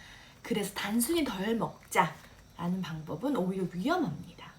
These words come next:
근육이 줄고 기초대사량이 떨어져서 더 살이 찌기 쉬운 몸으로 되거든요. 그래서 진짜 중요한 건 내 몸의 시스템을 먼저 회복하는 거. 혈당을 조절하고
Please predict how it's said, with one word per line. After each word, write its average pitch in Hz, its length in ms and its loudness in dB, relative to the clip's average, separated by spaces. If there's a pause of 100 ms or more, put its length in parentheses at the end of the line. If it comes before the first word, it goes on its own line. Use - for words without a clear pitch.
(720)
근육이 240 400 6
줄고 175 640 -4 (300)
기초대사량이 180 800 -2
떨어져서 170 800 0 (320)
더 180 180 -2
살이 381 340 2 (140)
찌기 - 320 -12
쉬운 233 300 2
몸으로 151 380 -4
되거든요. - 600 -10 (1120)
그래서 185 180 -4
진짜 202 280 -2
중요한 175 520 -2
건 165 400 -4 (220)
내 196 140 -2
몸의 202 300 -2
시스템을 294 760 -2 (140)
먼저 147 540 -4
회복하는 - 560 -6 (160)
거. - 100 -16 (800)
혈당을 277 480 0
조절하고 220 800 -4